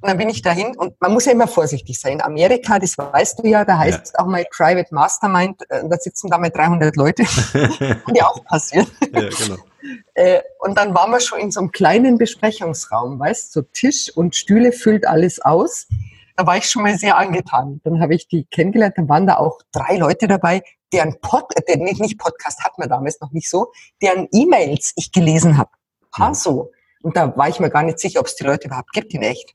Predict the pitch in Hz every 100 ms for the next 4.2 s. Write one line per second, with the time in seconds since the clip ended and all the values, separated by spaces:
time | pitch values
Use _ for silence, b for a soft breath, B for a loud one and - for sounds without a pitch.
0 | _ - 113 - - 135 _ - 151 165
1 | 151 226 - 139 160 202 185 - - -
2 | B B B B B B B 185 156 180
3 | 240 - - 156 160 127 165 - - -
4 | 180 175